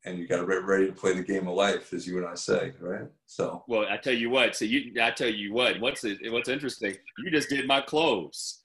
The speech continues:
Speaker 1: Ah, you close.
Speaker 2: <laughs> Because
Speaker 1: No,
Speaker 2: at the end of the day,
Speaker 1: symmetry.
Speaker 2: and no, I
Speaker 1: Symmetry,
Speaker 2: really,
Speaker 1: man.
Speaker 2: <laughs>
Speaker 1: Symmetry,
Speaker 2: symmetry all the
Speaker 1: symmetry,
Speaker 2: way.
Speaker 1: symmetry.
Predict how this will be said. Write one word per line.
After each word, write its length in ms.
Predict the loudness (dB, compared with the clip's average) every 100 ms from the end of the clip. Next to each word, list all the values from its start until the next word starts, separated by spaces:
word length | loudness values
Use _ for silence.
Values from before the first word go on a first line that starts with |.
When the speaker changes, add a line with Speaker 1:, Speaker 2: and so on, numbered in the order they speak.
| 8
Speaker 1:
Ah, 220 | 8 10
you 180 | 6 4
close. 240 | 4 4 2
Speaker 2:
<laughs> 60 | 0 -2 -2 -2 -4 -2 -8 -8 _ -20 -4
Because 340 | -4 2 4
Speaker 1:
No, 80 | 8
Speaker 2:
at 40 | 8
the 60 |
end 140 | 8 4
of 60 |
the 60 | -4 4
day, 80 |
Speaker 1:
symmetry. 540 | 8 8 8 4 2 0 -8 -20 _ _
Speaker 2:
and 160 | 0 4
no, 120 | 6
I 120 | 6
Speaker 1:
Symmetry, 220 | 6 4 2
Speaker 2:
really, 140 | 0
Speaker 1:
man. 240 | -4 -8 -12 _ -20 -14 -8 -6 -2
Speaker 2:
<laughs> 100 | 2
Speaker 1:
Symmetry, 280 | 4 4 4
Speaker 2:
symmetry 280 | 2 0 2
all 140 | 2
the 140 | 2
Speaker 1:
symmetry, 100 | 2 2
Speaker 2:
way. 80 | 4
Speaker 1:
symmetry. 520 | 0 -2 -8 -10